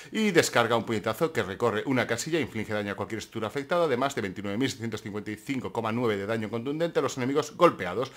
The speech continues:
Este puñetazo empuja a los enemigos más pequeños. Tenemos regalo de despedida, cambio de fase suelta dos explosivos de gran impacto, esquivar ataques cuerpo a cuerpo con cambio de fase otorga un explosivo adicional.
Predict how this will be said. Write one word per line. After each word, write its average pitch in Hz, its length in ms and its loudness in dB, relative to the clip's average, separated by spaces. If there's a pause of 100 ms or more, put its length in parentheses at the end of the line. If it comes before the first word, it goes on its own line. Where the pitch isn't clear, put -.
(200)
Este 160 220 4
puñetazo 123 360 2
empuja 113 280 0
a 104 40 2
los 98 140 -4
enemigos 170 460 2
más 185 260 2
pequeños. - 600 -4 (340)
Tenemos 190 420 10
regalo 135 360 8
de 117 60 6
despedida, 110 540 0 (220)
cambio 131 220 8
de 110 80 4
fase 117 200 0
suelta 113 280 -2
dos 127 160 0
explosivos 110 500 -2
de 104 80 0
gran 123 220 2
impacto, 107 540 0 (360)
esquivar 139 380 4
ataques 117 320 2
cuerpo 117 240 2
a - 60 -4
cuerpo 117 300 0
con 95 180 -6
cambio 120 280 2
de 104 80 0
fase 110 300 -2
otorga 101 320 0
un 110 100 0
explosivo 101 560 -4 (220)
adicional. 196 580 4